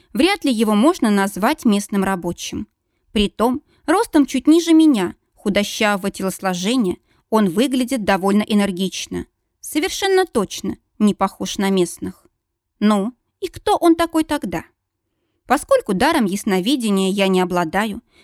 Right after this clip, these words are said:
приходится обернуться к медиамагнату в ожидании пояснений. Правда, делиться ими он со мной не спешит. Вообще не замечает меня. С лёгким прищуром смотрит куда-то в сторону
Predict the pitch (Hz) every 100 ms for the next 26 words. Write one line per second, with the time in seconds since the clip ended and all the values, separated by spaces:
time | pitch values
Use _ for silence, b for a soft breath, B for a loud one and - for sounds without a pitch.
0 | b 320 - 403 349 - - 214 208 214
1 | 349 - - 220 214 208 190 185 175 -
2 | 202 - - _ _ 180 202 208 190 190
3 | 190 196 196 202 - 180 170 165 - _
4 | _ _ _ - 427 339 285 208 277 370
5 | - 254 - 330 339 311 294 - 294 285
6 | 277 277 - _ 339 330 330 - - -
7 | - _ _ _ _ _ - 196 202 -
8 | - 277 320 226 196 190 - 196 196 -
9 | 190 180 175 - _ _ _ _ - -
10 | 262 440 - 190 180 247 294 - 196 254
11 | b b - 381 415 330 - 269 233 226
12 | 214 - - 277 330 185 -